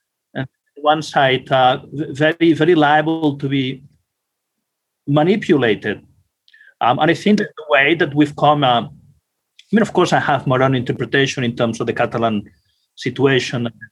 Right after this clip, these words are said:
this and my, my, my own ideas, but, but I think it's quite sad the level of miscommunication that we have reached and the level of manipulation. I think some people have portrayed the situation in Catalonia as people not talking to each other.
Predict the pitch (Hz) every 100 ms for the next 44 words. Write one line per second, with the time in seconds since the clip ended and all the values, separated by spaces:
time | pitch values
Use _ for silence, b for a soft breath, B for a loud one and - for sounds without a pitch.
0 | _ 127 170 180 156 139 120 120 113 117
1 | 117 117 120 139 135 117 113 143 120 226
2 | - - b b b b _ 139 139 147
3 | 156 185 233 262 - - 160 147 - 135
4 | 147 139 139 131 135 131 147 139 - 135
5 | 127 123 131 123 127 120 120 120 127 113
6 | 139 139 - - _ _ b b b _
7 | 151 135 131 139 135 135 - 127 127 -
8 | 123 127 135 127 101 - _ _ _ _
9 | - 170 160 208 208 196 127 156 147 180
10 | - 160 - 151 - 151 147 143 143 139
11 | 139 139 143 135 135 131 139 139 127 147
12 | 143 147 127 - 127 139 123 123 180 269